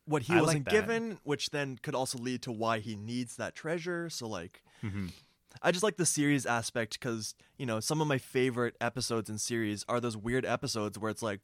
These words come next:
Speaker 1: well, that didn't really further the plot, but the character development of that episode is
Speaker 2: Spot on.
Speaker 1: Ooh.
Speaker 2: Uh,
Speaker 1: Which is what, which is what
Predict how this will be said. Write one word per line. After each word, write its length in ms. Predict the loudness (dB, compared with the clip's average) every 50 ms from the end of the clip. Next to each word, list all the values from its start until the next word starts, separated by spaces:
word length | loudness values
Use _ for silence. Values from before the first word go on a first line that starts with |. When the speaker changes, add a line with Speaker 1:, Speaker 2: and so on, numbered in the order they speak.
| -12 -12 -6
Speaker 1:
well, 120 | -2 -2
that 100 | -2 -2
didn't 140 | -2 -2 0
really 120 | 0 0 -2
further 320 | -4 -2 -2 -2 -2 -2
the 100 | -8 -12
plot, 380 | -10 -2 2 2 2 2 2 -2
but 80 | -6 -8
the 60 | -8 -8
character 540 | _ -12 -4 2 4 6 6 4 2 -2
development 360 | -4 -2 -2 0 0 0 0 0
of 60 | 0
that 80 | 0 -2
episode 460 | -2 -2 -4 -2 0 0 -2 -2 -4 -4
is 400 | -4 -4 -4 -4 -6 -8 -12 -16 _ _ _ _ _ _
Speaker 2:
Spot 520 | -10 -8 -6 -6 -6 -6 -6 -6 -6 -4 -4
on. 160 | -6 -6 -6 -4
Speaker 1:
Ooh. 380 | -4 -4 -2 -4 -4 -6 -8 -10 -14 -14 -16 _ _ _ _ 2
Speaker 2:
Uh, 440 | 4 6 6 6 6 6 6 6 4
Speaker 1:
Which 80 | 4
is 80 | 2 2
what, 220 | 4 2 2 4
which 140 | 2 2 2 0
is 120 | 0 2
what 220 | 2 2 2 2